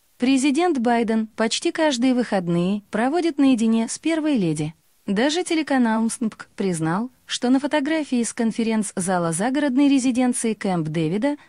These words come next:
в момент афганского кризиса президент Байден сидит отдельно. Перемены настроения и личности. Заголовок британской газеты The Independent.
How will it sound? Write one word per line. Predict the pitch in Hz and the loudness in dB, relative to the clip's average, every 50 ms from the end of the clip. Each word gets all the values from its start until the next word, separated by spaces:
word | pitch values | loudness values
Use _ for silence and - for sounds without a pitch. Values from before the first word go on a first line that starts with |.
| _ | _
в | - 196 | -2 0
момент | 202 226 226 233 262 311 339 311 - | 0 2 2 4 2 2 0 -2 -2
афганского | - 254 247 226 220 247 240 226 - - 202 185 180 | -2 -2 -2 0 0 0 0 0 -2 -2 -4 -4 -2
кризиса | - 190 226 247 277 285 269 - 285 285 277 - | -2 -2 -2 0 -2 -2 0 0 -2 -2 -2 -4
президент | - 233 233 226 190 220 196 190 190 175 160 156 | -2 0 0 0 0 0 0 0 0 0 0 -2
Байден | 151 175 220 269 285 254 285 285 285 277 | -2 0 0 0 0 2 0 0 0 -2
сидит | - - - 254 240 254 339 - | -6 -6 -4 -2 0 -2 -2 -2
отдельно. | - 320 269 226 220 196 160 151 143 143 156 - _ _ _ _ _ - | -2 -2 0 0 0 0 0 0 0 -2 -4 -6 _ _ _ _ _ -2
Перемены | - 240 247 262 269 311 359 370 359 | 0 4 6 6 6 6 6 4 4
настроения | 349 339 330 - - 302 269 262 262 269 277 277 269 277 277 | 4 4 2 2 2 2 2 4 4 4 6 6 6 4 4
и | 277 - 294 302 | 2 0 0 2
личности. | 269 220 - - - 156 151 - - - 151 160 _ _ _ _ _ _ | 2 2 0 0 -2 -2 -2 -2 -4 -8 -8 -8 _ _ _ _ _ _
Заголовок | - 202 190 214 233 226 247 254 277 339 349 359 339 294 | -4 -2 0 0 2 2 2 2 2 0 0 0 0 0
британской | 285 311 311 285 - 262 262 254 - - 240 220 | 0 0 0 2 2 2 2 2 0 0 -2 0
газеты | 196 196 185 175 185 214 269 262 302 302 311 - | 0 0 0 0 0 0 0 0 -2 -2 -2 -2
The | 247 220 220 294 330 339 | -2 -2 0 0 2 2
Independent. | 311 262 254 247 - 190 165 160 151 147 143 147 - | 2 2 2 2 0 0 0 0 0 0 -2 -4 -6